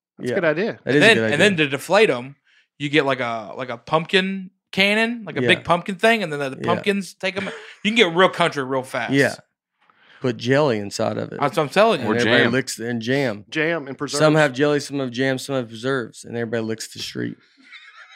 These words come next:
Speaker 3: I'm telling you. Uh, we're onto something.
Speaker 2: We're,
Speaker 3: You got ev-
Speaker 2: yeah.
Speaker 3: they're laughing. We're onto something.
Speaker 2: We're, yeah, we're gonna have to iron out
Speaker 1: Uh,
Speaker 2: the details.
Speaker 1: <laughs> yeah, I was with you to that last part,
Speaker 2: <laughs>
Speaker 1: but I think it
Speaker 2: The people that go to something like that, I think they would.
Speaker 1: Yeah.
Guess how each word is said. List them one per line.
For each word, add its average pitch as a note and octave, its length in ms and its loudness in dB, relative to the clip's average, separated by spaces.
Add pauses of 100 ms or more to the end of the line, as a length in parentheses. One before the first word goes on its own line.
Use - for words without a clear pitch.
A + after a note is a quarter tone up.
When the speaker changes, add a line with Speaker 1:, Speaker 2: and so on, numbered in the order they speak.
(180)
Speaker 3:
I'm - 120 2
telling F#3 320 0
you. A2 100 -16 (1600)
Uh, D#3 60 2
we're A3+ 200 10
onto A3 240 8
something. - 400 -8
Speaker 2:
We're, B2 180 2
Speaker 3:
You G#3 80 6
got B3 180 4
ev- A#3 160 6
Speaker 2:
yeah. G#3+ 80 -4
Speaker 3:
they're C#4 220 6
laughing. G#3+ 560 4
We're G3+ 160 8
onto D3 240 6
something. - 320 -10
Speaker 2:
We're, D#3+ 180 6
yeah, C#3 220 4
we're A#2+ 140 0
gonna F3+ 80 6
have F3+ 100 6
to C#3 140 2
iron D3 280 6
out C#3 140 4
Speaker 1:
Uh, - 40 0
Speaker 2:
the G#2 60 -14
details. A#2+ 400 0
Speaker 1:
<laughs> - 160 2
yeah, B3 80 6
I A#3 40 6
was B3 120 2
with C4 160 0
you A3+ 60 0
to G3 100 0
that E3+ 160 4
last D#3+ 240 0
part, C3+ 360 2
Speaker 2:
<laughs> - 40 -20
Speaker 1:
but B2+ 200 -4 (280)
I D#3 80 -8
think A#3 220 -10
it F#3+ 120 -10 (1300)
Speaker 2:
The D#3 80 -4
people G#3 260 8
that F#3 140 6
go G3 120 6
to F3+ 60 4
something F#3+ 220 2
like F#3 140 6
that, G#3 180 4
I F#3+ 40 -2
think F3 200 0
they F#3 140 0
would. D3+ 300 -2
Speaker 1:
Yeah. E3+ 260 -4